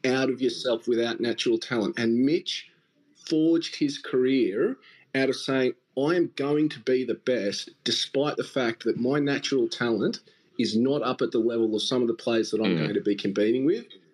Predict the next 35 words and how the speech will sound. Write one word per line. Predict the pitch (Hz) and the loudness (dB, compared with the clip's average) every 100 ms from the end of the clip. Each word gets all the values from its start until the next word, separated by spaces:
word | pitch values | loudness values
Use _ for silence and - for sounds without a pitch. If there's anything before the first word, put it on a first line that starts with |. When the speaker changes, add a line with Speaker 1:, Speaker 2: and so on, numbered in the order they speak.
| - - | -20 -6
Speaker 1:
So | - 127 | -2 -2
he | 131 160 180 | 0 0 0
is | 175 | 0
a | 131 | -4
bloke | 120 135 127 - | -2 0 0 0
that | 120 | -4
over | 110 127 | -2 0
the | 123 | 0
last | 123 131 127 - | 0 0 -4 -4
twenty | - 127 123 110 | -2 -2 -2 -4
years | 113 120 101 98 - - _ _ - | 0 2 2 2 0 -4 _ _ -6
has | 120 | -4
basically | - 131 127 131 123 | 0 0 -2 -2 -4
spent | - - 117 113 _ 143 | -4 -2 -2 -2 _ 0
every | 143 147 151 156 | 0 0 2 2
working | 139 135 131 127 123 | 2 0 0 -2 -2
professional | 120 113 123 113 127 113 | -2 -2 -2 0 0 0
day | 110 113 110 | 0 2 2
in | 98 | 0
sport | - - 113 95 | -2 0 0 0
going, | 117 113 110 - - _ _ 127 | -2 0 -2 -6 -20 _ _ -2
"I | 139 151 | 0 2
know | 156 147 | 0 0
what | 131 127 | 0 -2
it | - | -2
takes | - 113 - | -2 0 -2
to | - | -4
get | - 117 | -2 -2
the | - | -4
best | - 113 107 - | -2 -2 0 -2
out | 107 95 | -2 -2
of | 92 | 0
Speaker 2:
Mm. | |
Speaker 1:
someone." | 80 71 87 80 - | 0 0 -6 -8 -2
And | 120 117 | 2 2